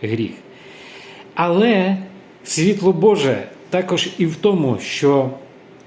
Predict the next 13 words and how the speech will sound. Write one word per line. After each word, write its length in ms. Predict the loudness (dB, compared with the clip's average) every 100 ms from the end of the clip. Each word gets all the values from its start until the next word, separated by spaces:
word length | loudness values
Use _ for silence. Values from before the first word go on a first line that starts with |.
| -20 -20 -20 -10
як 380 | -2 -2 -2 -12 -6
Павло 340 | -2 4 4 4
пише, 440 | 2 0 -2 -8
що 220 | -8 -4
він 220 | 0 0 0 0
повелів 580 | 4 6 6 2 0 -4 -14 -20 -20 -8
і 100 | -6
в 100 | -2
наших, 380 | 0 0 0 -4 -8 -20 -20 -2
і 100 | 0
осяяв 500 | 0 0 2 2 2
наші 300 | 0 -2 -4
серця 420 | -4 -4 -2 -4